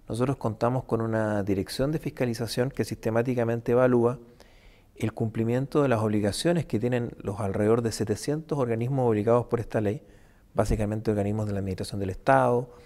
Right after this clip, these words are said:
municipios, universidades públicas, de que cumplan con sus obligaciones de transparencia. Eso tiene un alcance muy concreto y práctico. Los organismos obligados por esta ley deben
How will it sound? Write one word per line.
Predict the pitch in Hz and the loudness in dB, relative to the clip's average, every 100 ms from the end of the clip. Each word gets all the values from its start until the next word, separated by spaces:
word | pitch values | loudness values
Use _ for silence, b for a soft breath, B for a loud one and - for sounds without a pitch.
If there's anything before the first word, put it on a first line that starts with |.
| b b b b b - | b b b b b -2
municipios, | 104 101 - 139 131 127 120 | 0 0 0 0 0 2 0
universidades | 107 101 98 - 110 110 | 0 -2 -2 0 0 0
públicas, | - 156 143 139 135 147 - b b b b - | 2 4 4 2 0 -4 -4 b b b b -6
de | 104 | 0
que | 117 113 | 2 2
cumplan | 139 156 160 165 | 2 0 0 -2
con | 151 | 0
sus | 131 131 | -2 0
obligaciones | 120 113 110 - 151 | 0 0 0 0 -2
de | 143 | -2
transparencia. | - - 95 87 - 107 | -4 -4 -4 -2 -2 2
Eso | - 120 120 - - - - - | 4 4 0 -8 -20 -20 -20 -4
tiene | 120 113 120 | 0 2 2
un | 110 107 101 | 2 0 0
alcance | 95 110 117 - | 0 0 0 0
muy | 120 127 | -2 -2
concreto | 113 110 127 139 | -2 2 2 2
y | |
práctico. | 131 98 - 95 - - b b b b b b - | 2 0 0 -12 -12 -18 b b b b b b -8
Los | 107 | -2
organismos | 107 107 113 120 120 113 - - | 0 0 -2 -2 -2 -4 -8 -10
obligados | - 101 98 110 131 - | -2 -2 2 4 4 4
por | 139 | -2
esta | - 120 | 2 2
ley | 123 127 | 2 2
deben | 117 117 117 | 4 4 2